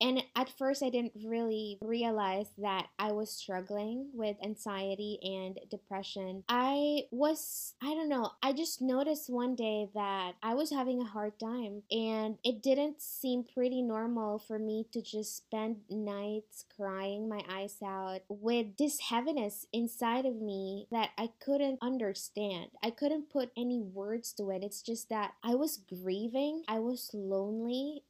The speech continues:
I was worried, and it came to a point where I couldn't even breathe. There were days where I couldn't even get up from bed because I had zero motivation to do anything, like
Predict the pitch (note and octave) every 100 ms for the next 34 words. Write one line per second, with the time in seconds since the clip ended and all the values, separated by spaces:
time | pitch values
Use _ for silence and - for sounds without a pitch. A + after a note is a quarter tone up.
0 | - A3+ A3+ A#3 F#3+ F#3+ F#3+ G3 A3+ C4+
1 | B3 A3+ G#3+ G#3 G3+ G3+ G3+ G3+ G3 G3
2 | - A#3 - B3+ B3+ B3 - A#3 A3 A3
3 | G#3+ G3+ F#3+ F#3 F3 - A3 - A#3 A3
4 | G#3 G3 F#3+ F#3+ A#3 D4 D4+ D4 D4 C#4+
5 | D4 C4+ A#3 G#3+ G#3 G3+ G#3+ G#3+ A3 G3+
6 | G3+ - A3+ G#3+ G#3+ G3 F#3+ F#3+ G3 A3+
7 | - D4 C#4+ C#4+ C#4+ A#3+ A#3+ A3+ G3+ -
8 | - G3+ A#3 A#3+ A3 F#3+ G3+ G#3+ G3+ F#3+
9 | F#3 F3+ F3 E3+ F3 G3 G3+ - G#3+ G#3+
10 | G3 - - G3+ G3 F#3 - E3 F#3 -
11 | _ _ _ _ G#3+ G3+